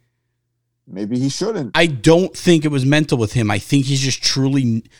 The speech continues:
Speaker 2: oh, I'm sh-, look, I'm not saying that it wasn't somewhat mental. I'm not saying he's this bad of a baseball player, but I really don't think he's that good.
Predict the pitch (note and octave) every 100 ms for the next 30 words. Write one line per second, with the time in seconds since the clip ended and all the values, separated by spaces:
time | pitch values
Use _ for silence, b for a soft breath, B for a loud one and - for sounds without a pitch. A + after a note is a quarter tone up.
0 | b C4+ - - F#3 G3+ - F3 F3+ A2
1 | C#3+ F3 F#3+ - F#3 E3+ C#3+ B2+ B2+ D3
2 | C3+ A#2+ - - A#3+ E4+ G3+ A2+ G#2 G#2
3 | A#2 C#3 G#3+ - _ _ B B B _
4 | - A#3+ B3+ - F#3 C#3+ C#3 A2 G2 A2+
5 | F3+ - G#2 B2 D#3+ E3 A2 F#2+ G2+ -
6 | G#2 G#2 G#2+ G#2+ A#2 A2+ A2+ D3 C#3 B2
7 | G#2+ A2 G2+ F#2+ F2 - F#2+ -